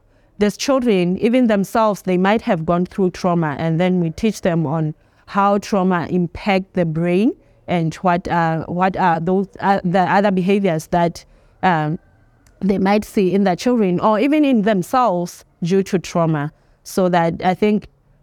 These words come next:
we believe that if they understand themselves better, then they can do well even to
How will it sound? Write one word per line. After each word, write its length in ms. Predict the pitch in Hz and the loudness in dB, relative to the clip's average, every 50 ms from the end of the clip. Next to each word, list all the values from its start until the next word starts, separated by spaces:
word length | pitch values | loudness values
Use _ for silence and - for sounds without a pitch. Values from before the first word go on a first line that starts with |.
| _ _ _ - | _ _ _ -6
we 140 | 175 190 214 | -2 0 0
believe 300 | 185 185 190 214 240 214 | 2 2 2 2 2 2
that 200 | 196 196 190 185 | 0 0 0 0
if 140 | - 247 220 | -2 0 0
they 160 | 208 208 185 | 0 0 0
understand 600 | - 208 226 226 226 226 - - 233 220 220 208 | 0 0 2 2 0 0 0 -2 0 2 2 2
themselves 460 | 196 185 180 - 220 202 214 220 - | 2 0 0 0 0 0 0 0 -4
better, 460 | - 175 180 180 180 - 233 208 240 - _ _ _ _ | -4 -2 -2 -2 0 0 0 0 0 -2 _ _ _ _
then 280 | 175 170 180 180 180 175 | -2 0 0 0 2 0
they 140 | 185 165 | 0 -2
can 340 | 160 - 196 180 165 165 160 | -2 -2 -2 -2 0 0 0
do 180 | 147 170 180 180 | 0 0 0 0
well 540 | 175 160 160 160 156 151 156 151 151 160 - _ _ _ | 0 0 2 2 2 2 0 0 -2 -6 -12 _ _ _
even 300 | - 165 160 170 165 165 | -4 -2 0 0 -2 -2
to 300 | - - 185 151 135 - | -2 -2 -2 -2 -2 -4